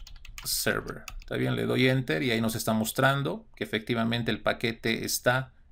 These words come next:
instalado correctamente, que no, por el momento, no ha habido ningún problema en la instalación. Todo está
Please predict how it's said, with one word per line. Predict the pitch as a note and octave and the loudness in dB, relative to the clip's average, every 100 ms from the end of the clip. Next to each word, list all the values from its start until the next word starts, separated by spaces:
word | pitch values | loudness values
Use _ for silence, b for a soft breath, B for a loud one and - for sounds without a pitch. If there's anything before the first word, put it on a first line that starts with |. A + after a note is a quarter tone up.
| - | -4
instalado | C#3 C3 - G#2+ G#2 G#2+ A2 A2+ - | 0 2 4 4 4 4 0 -2 -2
correctamente, | A2+ G#2+ G#2 - B2 C3 C3 D3 C#3+ | 0 0 0 0 2 2 2 -2 -4
que | - A2+ | 0 2
no, | A2 A#2 - | 4 2 4
por | G#2+ | 2
el | A2 | 2
momento, | C3 G#3+ G3+ G#3 A3 - | 2 2 4 2 0 -2
no | F3 | 2
ha | D#3+ | 4
habido | B2+ A#2+ | 4 4
ningún | A#2 A2 A2 A2 | 4 4 4 4
problema | A2+ G#2+ A2+ B2 C3+ - | 4 4 4 2 0 0
en | D#3+ E3 D#3+ | 2 2 4
la | D3+ D#3 - | 2 2 -2
instalación. | F#3+ G3 G#3 G#3 - D#3 D#3 C#3+ B2+ - - C3+ - | 0 2 2 0 0 4 4 2 0 -4 -8 -6 2
Todo | D3 C3+ | 2 4
está | - C3+ C3 | 2 2 2